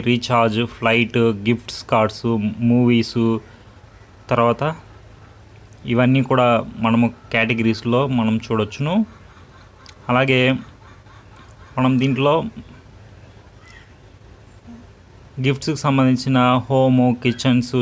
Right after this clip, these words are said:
jewelries, ఇలాంటివి రకరకాలైన షాపింగ్ సంబంధించి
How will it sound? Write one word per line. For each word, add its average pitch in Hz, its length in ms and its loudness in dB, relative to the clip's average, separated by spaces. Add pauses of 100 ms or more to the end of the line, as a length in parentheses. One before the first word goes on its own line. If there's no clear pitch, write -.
(140)
jewelries, 120 580 2 (460)
ఇలాంటివి 120 460 2
రకరకాలైన 123 680 0 (800)
షాపింగ్ 135 480 0
సంబంధించి 117 440 2